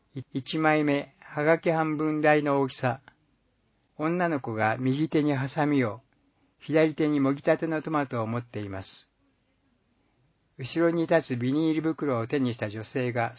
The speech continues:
それを受け取ろうとしています。二枚目、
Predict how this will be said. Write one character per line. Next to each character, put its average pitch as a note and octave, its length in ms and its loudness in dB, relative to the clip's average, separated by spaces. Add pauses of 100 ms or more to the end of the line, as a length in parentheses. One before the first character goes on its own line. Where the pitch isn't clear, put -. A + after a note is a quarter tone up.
そ C#3+ 80 -4
れ D3 120 2
を C#3 60 0
受 C3+ 200 -4
け C3+ 40 -10
取 C#3+ 140 -4
ろ C#3 100 -2
う C3 80 -4
と C3+ 120 -8
し B2+ 100 -16
て B2+ 100 -4
い A#2 80 -2
ま A2+ 160 -4
す。 - 240 -18 (2250)
二 C3+ 140 0
枚 C#3+ 260 4
目、 C3 320 0